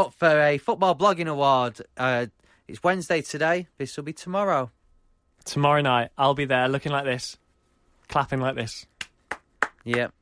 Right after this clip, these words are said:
Speaker 1: As we go up against, uh,
Speaker 2: While
Speaker 1: the
Speaker 2: some other takes our award.
Speaker 1: Yeah, I think we're up against ten or eleven other,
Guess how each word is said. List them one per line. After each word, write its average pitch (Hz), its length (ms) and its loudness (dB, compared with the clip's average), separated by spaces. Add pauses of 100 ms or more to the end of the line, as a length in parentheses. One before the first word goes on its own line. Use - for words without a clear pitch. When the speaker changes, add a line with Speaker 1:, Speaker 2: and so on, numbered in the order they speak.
(760)
Speaker 1:
As 107 140 -8
we 117 100 -4
go 113 260 -2
up - 160 -12
against, 107 480 -6
uh, 107 300 -2
Speaker 2:
While 147 220 2
Speaker 1:
the - 40 -4
Speaker 2:
some 165 200 2
other 151 200 0 (1900)
takes - 280 -12
our 117 160 -4
award. 107 380 -8 (160)
Speaker 1:
Yeah, 113 240 2
I - 20 -2
think 165 160 -2
we're 196 100 2
up 190 100 0
against 175 280 -4
ten 156 240 0
or 147 40 -2
eleven 139 360 0
other, 120 480 0